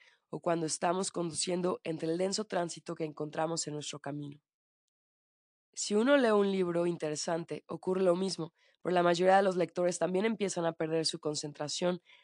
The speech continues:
tras unas pocas páginas, y sus mentes vagan lejos de la trama. En este punto, si desean seguir leyendo, deben hacer un esfuerzo para volver a forzar su atención sobre las páginas.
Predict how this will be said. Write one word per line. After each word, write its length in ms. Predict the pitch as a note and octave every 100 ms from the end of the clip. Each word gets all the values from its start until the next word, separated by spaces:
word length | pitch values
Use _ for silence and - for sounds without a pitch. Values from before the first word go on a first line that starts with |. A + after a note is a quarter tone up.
| _
tras 240 | E3 D#3
unas 260 | G3+ G3+ G3
pocas 340 | F3 E3+ E3+ -
páginas, 580 | E3 D3+ D#3+ E3+ - _ _ _
y 80 | -
sus 180 | E3+ E3
mentes 360 | G3+ G3+ G#3 F3
vagan 340 | F#3 F3+ E3+
lejos 240 | E3 D3
de 80 | D3+
la 100 | D3
trama. 380 | - D3 D3 D#3 _ _ _ _ _
En 140 | D#3
este 240 | F3+ - A3
punto, 500 | - F3 D3+ D#3 - _ _ _ _ _ _ _ _ -
si 160 | -
desean 360 | E3 - F#3 F#3+
seguir 220 | G3+ F#3+
leyendo, 520 | F3+ F3 F#3 A3 B3
deben 320 | F#3+ F3+ F3 E3
hacer 220 | D#3+ E3+
un 100 | E3+
esfuerzo 460 | D#3+ - F3 F3
para 180 | E3+ D#3+
volver 320 | D3+ D#3 E3
a 80 | F3+
forzar 380 | - D3 - E3
su 100 | D#3+
atención 480 | C#3+ D3 C#3+ D#3+ D#3
sobre 220 | D#3 D3
las 180 | C#3 -
páginas. 560 | C#3+ B2 G1+ - -